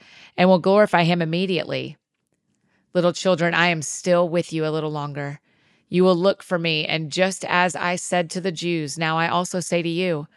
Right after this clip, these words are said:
where I am going, you cannot come. I am giving you a new commandment, that you love one another, just as I have loved you,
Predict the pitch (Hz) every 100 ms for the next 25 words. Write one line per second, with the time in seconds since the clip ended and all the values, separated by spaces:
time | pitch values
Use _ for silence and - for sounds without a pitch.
0 | _ _ _ _ _ - 170 175 175 175
1 | 170 175 170 160 160 - 165 156 151 -
2 | 143 143 143 - _ _ _ _ _ -
3 | 170 160 190 185 180 175 180 190 - 170
4 | 180 175 135 131 - - _ _ _ _
5 | 170 - 180 160 170 165 160 165 151 151
6 | 147 151 143 175 180 180 - 170 - 160
7 | 160 156 160 151 143 151 143 139